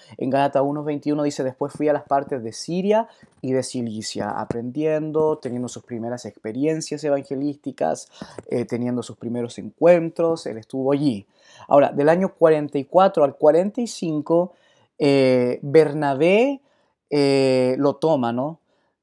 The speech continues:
Lo toma, eh, y lo, lo va a buscar, se entera de que este hombre era un rabino de rabino y que está interpretando a Jesús de Nazaret como la culmus-,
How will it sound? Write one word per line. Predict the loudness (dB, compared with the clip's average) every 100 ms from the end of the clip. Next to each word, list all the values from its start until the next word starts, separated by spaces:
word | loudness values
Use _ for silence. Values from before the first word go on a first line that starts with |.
| -4
Lo | -2 0
toma, | 4 4 6 2 0 -6
eh, | 0 2 4 4 2 2 0
y | -2 2
lo, | 4 4
lo | 4 6
va | 8
a |
buscar, | 6 4 2 4 2
se | -2
entera | -6 0 2
de | 2 0
que | -4
este | -2 2
hombre | 2 2 0 2
era | 2
un | 2 -2
rabino | -4 0 0 0 0 2
de | 2
rabino | 2 0 0 2 2 2
y | -2
que | -6
está | -4 -4
interpretando | -2 -4 -4 -4 -4 -2 0 0 0 -6 -20 -14 -8
a |
Jesús | -4 -4 -2 -2
de | -2
Nazaret | -2 -2 -4 -4
como | -6
la | -2 -2
culmus-, | -4 -6 -6 -12